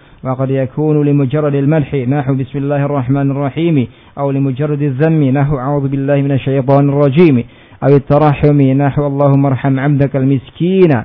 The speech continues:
أو للتأكيد، نحو: "تلك عشرة كاملة". وإذا كان المنعوت معلوما بدون نعت، جاز في النعت الإتباع والقطع. Selesai. Sudah selesai ya syarahnya itu. Iya kan?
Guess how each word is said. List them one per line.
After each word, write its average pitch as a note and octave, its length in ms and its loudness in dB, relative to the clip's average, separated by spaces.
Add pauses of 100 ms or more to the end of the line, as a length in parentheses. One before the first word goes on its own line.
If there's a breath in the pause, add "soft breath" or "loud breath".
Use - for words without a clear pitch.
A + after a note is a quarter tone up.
(360 loud breath)
أو C#3 120 4
للتأكيد، C#3+ 600 0
نحو: C#3+ 420 4
"تلك D3 340 2
عشرة C#3 640 0
كاملة". C#3+ 520 4 (320 loud breath)
وإذا C3+ 380 2
كان D3 580 2
المنعوت D3 580 2
معلوما D3 520 4
بدون D3 540 4
نعت، C#3 260 -2
جاز C#3+ 420 4
في C3+ 100 0
النعت C#3+ 360 0
الإتباع D3+ 460 2
والقطع. D3 720 0 (2250)
Selesai. A#2 400 -6 (500)
Sudah - 160 -6
selesai F3 240 -2
ya C3+ 140 2 (260)
syarahnya B2+ 400 2
itu. G#2+ 120 -4 (760 soft breath)
Iya C#3 160 0
kan? C#3+ 120 0